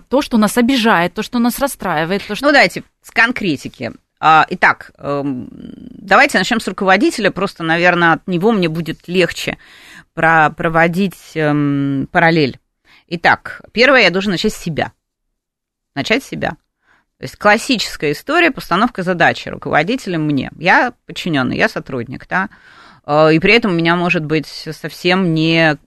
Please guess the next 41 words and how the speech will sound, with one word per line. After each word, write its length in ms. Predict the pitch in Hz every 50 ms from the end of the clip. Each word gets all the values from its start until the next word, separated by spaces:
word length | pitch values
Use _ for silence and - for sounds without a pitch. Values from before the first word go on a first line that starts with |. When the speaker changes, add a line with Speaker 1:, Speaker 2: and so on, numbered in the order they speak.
| _ _ - - - _
Speaker 2:
организация, 800 | _ 147 156 151 160 147 156 151 147 165 170 185 180 - - 151
которая 240 | - 151 135 - -
такая 260 | - - 151 139 139
вся 720 | - - - - 175 160 156 151 151 143 139 135 131 131 - - - - _ _ _
демократичная, 1200 | 175 175 165 151 - 170 160 156 - - - 226 208 180 - - - - 190 175 165 160 160 156
там 160 | - 160 151
всё 220 | 151 - - 175
понимают. 880 | 151 - 156 143 147 151 156 170 196 233 233 226 220 208 190 180 165 - - _ _ _ _ _ _
Давайте 360 | - 240 285 277 233 202 156
пойдём 360 | - - 180 190 214 247 220
от 160 | 175 165 -
реальности, 600 | 180 175 165 156 139 117 113 - - - _ _
да, 180 | - 190 - 320
то 80 | - -
есть 140 | - -
и 60 | 190 190
задачи 360 | 208 220 277 370 - - 202
есть 160 | 208 226 -
сроки. 380 | - - 147 113 - - - _ _ _ _ _ _ _ _ _ _ _ _ _ _ _ _ _
Вот, 180 | 196 - - _ _ _ _ _
э, 440 | - 170 180 185 190 190 196 196 185 - - _ _ _
я 320 | 180 170 226 254 285 302
на, 280 | 294 247 214 202 165 170
на 520 | 175 180 185 196 202 202 202 196 185 175
наших 400 | 165 135 170 190 202 202 - -
консультациях 560 | - 180 - - - - 285 339 - - 220 -
первое, 340 | - 190 214 202 175 160
что 160 | 160 - - 156
прошу, 360 | - 170 - - - 392 381
я 40 | 302
говорю: 160 | 208 185 190
«Напиши, 280 | 190 185 - - 214
пожалуйста, 440 | - 202 175 196 190 196 196 - -
вот 140 | 151 160 156
что, 580 | - - - _ 233 233 240 233 226 - - - -
э, 160 | 160 156 - -
тебя, 460 | _ - 190 165 170 175 156 123 -
да, 200 | - 156 185 208
или 120 | 185 143
вас, 340 | 135 135 175 220 254 254 -
что 440 | - - - - _ 196 202 208 -